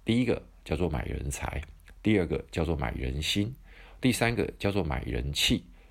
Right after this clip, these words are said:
最后要帮我们的企业、帮我们的组织买人意。好，今天就跟各位分享到这边，也祝各位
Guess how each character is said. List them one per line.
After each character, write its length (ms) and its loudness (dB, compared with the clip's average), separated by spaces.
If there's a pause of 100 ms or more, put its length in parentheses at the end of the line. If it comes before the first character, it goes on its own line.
(120)
最 180 4
后 340 -2
要 220 2 (160)
帮 260 0 (120)
我 180 0
们 320 -4
的 160 -2
企 320 -2
业、 180 2 (160)
帮 200 0
我 80 -2
们 160 -4
的 80 -4
组 280 -10
织 320 -2 (380)
买 320 -2
人 480 -2
意。 180 2 (720)
好， 400 4 (600)
今 160 2
天 260 2
就 100 0
跟 160 -2
各 140 0
位 100 4
分 200 -2
享 120 -2
到 140 4
这 140 0
边， 280 0 (220)
也 180 0
祝 220 -2
各 320 2
位 260 2